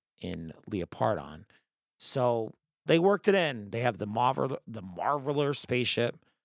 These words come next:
uh, that connects to Leopardon. They transform, and then the Leopardon has the, the cross arc thing that it throws from its head, and then it gets the, the sword out and, you know, just kinda finishes it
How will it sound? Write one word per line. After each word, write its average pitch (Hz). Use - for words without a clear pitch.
uh, 104
that 104
connects 127
to 143
Leopardon. 117
They 117
transform, 120
and 104
then 95
the 92
Leopardon 110
has 107
the, 107
the -
cross 120
arc 123
thing 135
that 123
it -
throws 127
from 127
its 110
head, 156
and 98
then 110
it 110
gets 110
the, 104
the -
sword 131
out 120
and, 95
you 117
know, 95
just 92
kinda 101
finishes 107
it 104